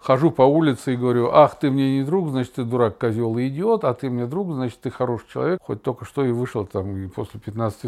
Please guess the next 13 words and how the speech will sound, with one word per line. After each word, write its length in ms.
суток". 280
Нет, 340
а 140
я 400
никого 500
не 140
делю 500
на 600
либералов, 840
шмибералов, 1000
там, 520
плохих, 480
хороших. 640